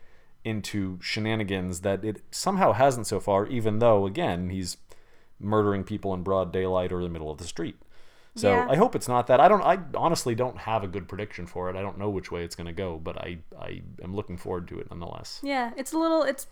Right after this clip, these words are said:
Speaker 2: not a little, it's way less predictable than other shows on T V right now. So, yeah, I like it a lot.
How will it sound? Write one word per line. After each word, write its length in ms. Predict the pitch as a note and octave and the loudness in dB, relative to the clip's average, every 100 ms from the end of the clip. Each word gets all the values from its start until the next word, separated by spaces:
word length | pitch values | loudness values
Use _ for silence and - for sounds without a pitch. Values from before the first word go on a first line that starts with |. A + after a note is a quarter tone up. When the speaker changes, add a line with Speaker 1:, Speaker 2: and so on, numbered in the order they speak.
| - - - | -18 -20 -12
Speaker 2:
not 180 | C4+ C4 | -4 -2
a 60 | G#3 | -2
little, 240 | A#3+ G#3 | -4 -6
it's 200 | A#3 - | -8 -10
way 320 | A#3 B3+ D4 | -6 -2 -2
less 380 | A#3 A3+ A3+ - | -2 -4 -4 -6
predictable 720 | - B3+ A3+ - A3 G#3+ G#3+ - A#3+ | -8 -8 -8 -8 -8 -8 -8 -12 -10
than 220 | A#3 A3 | -8 -6
other 200 | A3 A3 | -6 -6
shows 260 | A3 A#3 A3 | -8 -10 -10
on 100 | A3 | -10
T 140 | A3+ | -10
V 100 | G#3+ | -8
right 180 | G#3 G#3+ | -6 -6
now. 260 | A3 G#3+ G#3+ - | -6 -8 -8 -16
So, 480 | - A#3 A3 A3 A3 - - - - - - - - | -6 -2 0 -2 -8 -18 -20 -20 -20 -20 -20 -18 -6
yeah, 340 | A#3+ A#3+ A#3+ - - | 0 0 -2 -10 -10
I 100 | B3+ | -6
like 220 | B3 A#3+ | -4 -4
it 40 | A#3+ | -4
a 60 | |
lot. 280 | A#3 A#3 A#3 | -2 -2 -2